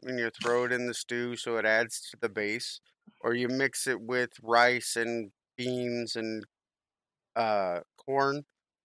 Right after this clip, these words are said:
you're never gonna taste it. Or it adds just enough salt that it, you know it's there, but it's not the same thing, because rice and potatoes and beans, all of those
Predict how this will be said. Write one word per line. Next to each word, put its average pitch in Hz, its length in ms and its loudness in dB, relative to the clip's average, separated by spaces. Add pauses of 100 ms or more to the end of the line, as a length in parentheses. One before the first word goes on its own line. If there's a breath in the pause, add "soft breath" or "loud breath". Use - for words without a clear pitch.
(260)
you're 135 120 -2
never 135 280 8
gonna 104 260 -4
taste - 380 -16
it. - 80 -16 (380)
Or 160 200 12
it 139 80 6
adds 139 380 6
just - 400 2
enough 135 280 2
salt 117 400 0 (120)
that 117 140 0
it, 113 120 -2
you 120 240 -8
know 117 300 4
it's - 220 -4
there, 113 400 2 (420 loud breath)
but 131 200 8
it's 123 260 0
not 120 300 4
the 113 100 -4
same 101 320 -2
thing, 80 320 -8
because 123 440 2
rice 143 520 6
and 98 160 -10
potatoes 143 800 0
and 95 240 -10
beans, 143 600 -2 (440 loud breath)
all 160 220 10
of 165 140 0
those 147 420 4